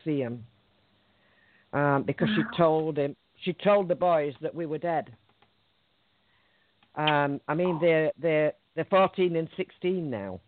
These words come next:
Speaker 1: And when they
Speaker 2: Wow.
Speaker 1: first started coming, it, it were amazing. But when you pray and ask God and follow his directions, miracles happen.
Speaker 2: Yeah.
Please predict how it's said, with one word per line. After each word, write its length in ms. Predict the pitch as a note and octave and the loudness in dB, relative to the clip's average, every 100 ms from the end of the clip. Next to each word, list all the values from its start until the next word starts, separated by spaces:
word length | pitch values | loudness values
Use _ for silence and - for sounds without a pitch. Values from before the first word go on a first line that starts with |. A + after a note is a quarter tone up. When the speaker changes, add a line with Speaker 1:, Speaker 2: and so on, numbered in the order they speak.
| _ _ _ _ - - _ - _ _ _ _ _ _ _ _ C#3+ | _ _ _ _ -20 -20 _ -20 _ _ _ _ _ _ _ _ -2
Speaker 1:
And 260 | C#3+ D3 | 0 2
when 140 | F3+ E3 | 2 2
they 80 | |
Speaker 2:
Wow. 100 | C4 | 0
Speaker 1:
first 340 | F#3 F3 E3 - _ _ _ _ - - _ _ _ _ _ | 4 4 4 0 _ _ _ _ -16 -16 _ _ _ _ _
started 400 | F#3+ F3+ - E3 - | 2 2 0 -10 -4
coming, 480 | F3+ E3 C#3 B2+ | -2 0 0 -2
it, 80 | C#3 | -4
it 180 | - D#3+ | -4 -4
were 100 | D3+ | -4
amazing. 600 | D3 D#3+ D#3+ D3 A#2 A#2 - _ _ _ _ _ _ _ _ _ _ _ _ _ _ _ - | -4 -2 -2 -2 -4 -8 -12 _ _ _ _ _ _ _ _ _ _ _ _ _ _ _ -2
But 120 | C#3 | 2
when 300 | E3+ D#3+ E3+ | 2 2 2
you 200 | F#3 A#3+ - | -2 -2 -4
pray 260 | G#3+ G3+ D#3 | 0 2 2
and 120 | D3 | 0
ask 160 | D3+ - - | -6 -8 -8
God 280 | F#3 E3 D3 | -2 -2 -2
and 120 | D3 - | -6 -4
follow 160 | D#3+ D#3+ | -4 -2
his 140 | E3 - | -4 -4
directions, 680 | D3+ D#3 - - B2 B2 A#2 - _ _ | -2 -2 -6 -8 -6 -6 -10 -16 _ _
miracles 500 | D3 F3+ F#3 - D3+ C3+ | -2 0 0 -2 -4 -2
happen. 520 | D#3+ - C3+ F2+ B2 - _ _ _ _ _ _ _ _ _ _ _ - | -4 -4 -4 -4 -6 -14 _ _ _ _ _ _ _ _ _ _ _ -4
Speaker 2:
Yeah. 380 | G#3+ G#3+ G#3 | 0 2 0